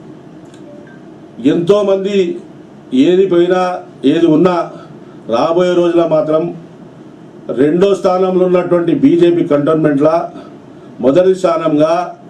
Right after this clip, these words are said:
అసెంబ్లీని దక్కించుకుంటాం. ఇది మేము పూర్తిగా వాగ్దానం చేస్తా ఉన్నాం. పార్టీలో కష్టపడి రాత్రి మగలు రెండుసార్లు రెండో స్థానంలో ఉన్నాం కాబట్టి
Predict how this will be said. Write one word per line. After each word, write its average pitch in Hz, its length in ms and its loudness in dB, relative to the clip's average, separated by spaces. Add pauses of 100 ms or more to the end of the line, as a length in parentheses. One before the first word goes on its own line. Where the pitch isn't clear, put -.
(160)
అసెంబ్లీని 175 600 2
దక్కించుకుంటాం. 160 720 -2 (460)
ఇది 135 180 4
మేము 147 240 2
పూర్తిగా 175 840 0
వాగ్దానం 147 600 -2
చేస్తా 151 260 0
ఉన్నాం. 160 360 -4 (600)
పార్టీలో 160 540 0
కష్టపడి 185 720 0 (260)
రాత్రి 160 420 0
మగలు 170 540 0 (600)
రెండుసార్లు 202 560 0
రెండో 202 340 0
స్థానంలో 190 440 0
ఉన్నాం 175 200 0
కాబట్టి 151 580 0